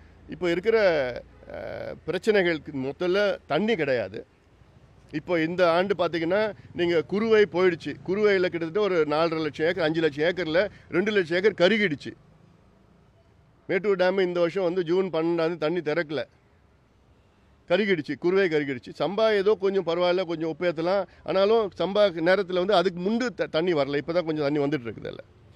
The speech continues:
ஆனாலும் தண்ணி வந்தும் கடைமடைக்கு போவே இல்ல, ஏன்னா தூர் வாரல, தூர்ந்து போயிடுச்சு.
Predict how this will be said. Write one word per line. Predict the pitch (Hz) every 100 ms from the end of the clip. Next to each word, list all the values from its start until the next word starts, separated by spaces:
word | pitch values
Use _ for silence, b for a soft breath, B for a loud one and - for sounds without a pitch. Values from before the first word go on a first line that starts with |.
| b b
ஆனாலும் | 156 202 254 233
தண்ணி | 196 233
வந்தும் | 226 202 233 214 180 240 - - - - - - - - - -
கடைமடைக்கு | 180 226 220 214 196
போவே | 170 202 208 208
இல்ல, | 185 160 - _ -
ஏன்னா | 180 226 -
தூர் | 254 277
வாரல, | 233 202 151 - - -
தூர்ந்து | 247 269 247
போயிடுச்சு. | 196 185 156 -